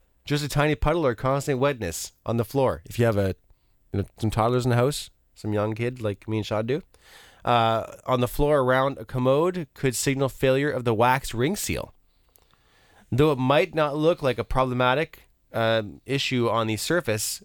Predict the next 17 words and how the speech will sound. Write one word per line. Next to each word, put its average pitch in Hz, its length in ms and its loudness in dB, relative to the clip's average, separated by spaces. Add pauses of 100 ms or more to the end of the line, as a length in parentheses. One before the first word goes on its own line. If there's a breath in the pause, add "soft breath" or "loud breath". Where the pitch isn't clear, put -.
leaking 147 340 0
water 139 320 2
can 117 160 -6
damage 127 360 0
the 113 100 -8
subflooring 101 720 0
beneath, 107 400 0 (380 soft breath)
uh, 101 160 0
bathroom 101 460 -2
tile, 107 440 0 (100)
leading 107 280 0
to 101 120 -6
rot, 98 320 2
mold, 101 320 -2
and 92 80 -4
expensive 92 400 -6
repairs. 90 440 -2